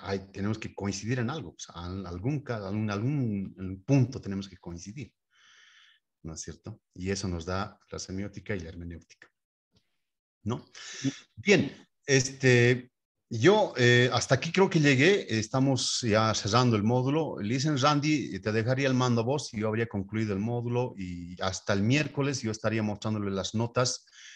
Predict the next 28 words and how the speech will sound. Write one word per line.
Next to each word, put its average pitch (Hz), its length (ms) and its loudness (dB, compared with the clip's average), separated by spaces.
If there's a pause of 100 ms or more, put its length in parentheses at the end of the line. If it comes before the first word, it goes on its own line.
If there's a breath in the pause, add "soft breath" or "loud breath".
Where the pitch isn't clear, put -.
(160 loud breath)
de 90 200 -2
estos 95 380 -4
dos 135 220 0
módulos, 107 500 2
¿no? 147 160 -2
Eh, 95 280 -6
del 95 160 -6
primer 123 200 0
módulo 120 320 0
creo 107 160 -4
que - 80 -8
me 98 100 -2
faltan 98 340 -4
algunas, 92 560 -4
creo 98 120 -16
que 98 80 -10
había 98 120 -6
un 92 100 -8
problema. 92 340 -6 (600 loud breath)
Pero 113 200 2
hasta 123 200 0
el 104 80 2
miércoles, 139 500 0
que 98 100 -6
es 92 240 -8
mañana, 101 380 -4
pasado 104 240 -4
mañana, 107 480 -4